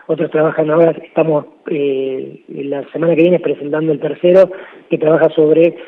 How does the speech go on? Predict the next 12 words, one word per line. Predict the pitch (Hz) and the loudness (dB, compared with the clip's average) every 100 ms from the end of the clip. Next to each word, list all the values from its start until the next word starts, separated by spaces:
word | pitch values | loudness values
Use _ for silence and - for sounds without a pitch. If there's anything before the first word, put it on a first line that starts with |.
| - | -12
eh, | 151 135 131 131 | -6 -4 -4 -4
la | 143 | -4
economía | 143 - 147 143 160 165 165 160 | -4 -2 -2 -2 -4 -4 0 2
y | 147 | 2
los | 135 | -2
mercados | 143 135 135 165 160 160 160 156 | -4 -6 -2 2 4 4 2 0
y | 139 | -8
las | 135 127 | -6 -8
formas | - 151 147 131 | -6 -6 -4 -6
de, | 139 127 - - _ | -6 -6 -10 -20 _
de | 139 | -8
producción. | 139 127 131 135 190 180 175 175 | -2 -2 -2 -2 4 6 6 2